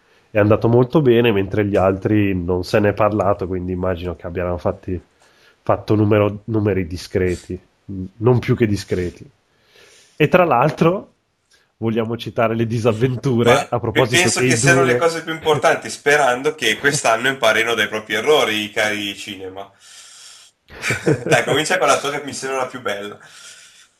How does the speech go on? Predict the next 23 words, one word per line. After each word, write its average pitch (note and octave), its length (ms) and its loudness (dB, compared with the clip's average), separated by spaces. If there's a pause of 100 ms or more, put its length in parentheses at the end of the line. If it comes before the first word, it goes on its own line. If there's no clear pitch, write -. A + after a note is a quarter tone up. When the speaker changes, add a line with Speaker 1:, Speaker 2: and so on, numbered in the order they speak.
(260)
Speaker 1:
Perché D3+ 280 0
io F#3+ 160 6
sono C3+ 220 2
andato D3 300 2
a B2 40 0
vedere B2+ 420 2
Akira G#2+ 600 0
in A2+ 160 -4
un A#2+ 180 -4
bel, B2 360 2
eh, G2 920 -4 (680)
multisa-, A#2+ 600 -2
bel A2 300 2
no, F#2 360 -2 (500)
un B2 180 -6
bello, A#2 380 6 (160)
direi B2 500 0
di B2 80 -8
no, A#2+ 140 0
multisala A#2+ 760 0
di A2 300 -6
San G#2+ 180 -6
Giuliano, G2+ 480 -2